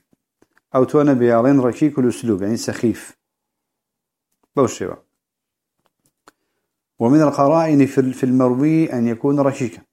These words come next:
لا يعقل أن يصدر عن النبي صلى الله عليه وسلم. اشتواء. والركيك اش-، كي ركيك بيد؟ دو، دو ركنيتيان بي. يان كلمات كاني فصيح نبن.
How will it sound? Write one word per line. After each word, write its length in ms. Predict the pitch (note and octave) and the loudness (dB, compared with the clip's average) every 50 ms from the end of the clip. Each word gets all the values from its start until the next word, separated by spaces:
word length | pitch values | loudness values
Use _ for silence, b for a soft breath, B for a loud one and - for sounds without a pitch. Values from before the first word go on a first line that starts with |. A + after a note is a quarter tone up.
| _ _ _ _ _ _ _ _ _ _ _ _ _ _ _ _ _ | _ _ _ _ _ _ _ _ _ _ _ _ _ _ _ _ _
لا 260 | - A#2+ B2 D3 D3+ | -8 -4 -2 0 2
يعقل 680 | D3 C#3 C#3 B2+ A#2+ A#2 - - C3+ A#2 A2+ A2 G#2+ A#2 - | 2 2 2 0 -2 -4 -2 -2 0 0 0 0 -2 -4 -6
أن 200 | A2 A2+ G#2+ A2+ | -6 -4 -2 -2
يصدر 480 | B2 C#3+ C#3 C#3 - - B2 A#2 G#2 G#2 | 0 -2 -2 -6 -6 -4 -4 -2 -2 -2
عن 200 | G2 G2+ A2+ A#2 | -4 -4 -4 -2
النبي 500 | A#2 A2+ A2+ A#2 A#2 C3 C3+ B2+ A2+ G#2+ | -2 0 0 0 2 2 2 2 2 -2
صلى 280 | - - B2+ A#2 A#2 | -4 -6 -6 -4 -4
الله 320 | A#2 A#2+ C#3 C#3+ B2+ A#2+ A2+ | -2 -2 0 0 0 -2 -2
عليه 360 | G#2+ A2+ A#2 C3 C3+ A#2 A2 | -4 -4 -2 -2 -2 -4 -4
وسلم. 460 | A2 G2 - - G#2+ F#2 F2+ E2+ E2+ - - _ _ _ _ _ _ _ _ _ _ _ _ _ _ _ _ _ _ _ _ _ _ _ | -8 -8 -8 -6 -6 -6 -8 -10 -12 -16 -20 _ _ _ _ _ _ _ _ _ _ _ _ _ _ _ _ _ _ _ _ _ _ _
اشتواء. 600 | - - - - D#3 D3 D3 C#3 A#2+ A#2 - b b b b b b b b _ _ | -18 -12 -6 -2 0 2 2 2 0 -2 -8 b b b b b b b b _ _
والركيك 460 | - B2+ C3 C3 C3 - F3+ D#3+ - | -2 0 0 0 0 -2 -4 -2 -2
اش-، 300 | D3 B2+ - - - - _ | -4 -6 -6 -10 -18 -20 _
كي 200 | - - E3 D3+ | 0 2 2 2
ركيك 400 | B2+ A#2 A2 - - A2+ G2+ - | 2 0 -2 -2 -2 -2 -2 -2
بيد؟ 580 | G#2+ G2+ G#2 A2 A2 A2 A2 A2 B2+ A#2+ A#2 A2+ | -4 -2 -2 -4 -4 -4 -6 -8 -10 -10 -6 -2
دو، 300 | B2+ D#3 D#3+ D#3 C#3+ C3+ - - - - _ _ _ _ _ _ _ - | 2 2 2 2 0 -4 -6 -10 -14 -18 _ _ _ _ _ _ _ -6
دو 160 | A#2 C3 C#3+ | -4 -2 0
ركنيتيان 680 | C3+ C3 - - B2+ A#2 - - C3 B2+ A#2 A2 F#2 F2 | 0 0 -2 -2 -4 -4 -2 -2 -2 -2 -2 -4 -6 -8
بي. 240 | F#2 F2 F#2 G2+ | -10 -8 -4 -2
يان 200 | A#2 C3+ D3 C#3+ | 0 0 0 -2
كلمات 560 | C#3 - - B2+ A#2+ A#2 A#2 A#2+ A#2+ A#2 - A#2+ | -2 -4 -2 -2 -2 -2 -2 -2 -4 -4 -6 -8
كاني 360 | A2+ - C#3 C3+ B2+ A#2+ A2 | -6 -6 -4 -2 -4 -4 -6
فصيح 460 | - - A2+ G#2 - - B2+ A2+ - | -8 -10 -12 -10 -8 -8 -8 -8 -8
نبن. 340 | A2 G#2 F#2 G2+ A#2 B2+ | -8 -8 -8 -8 -10 -10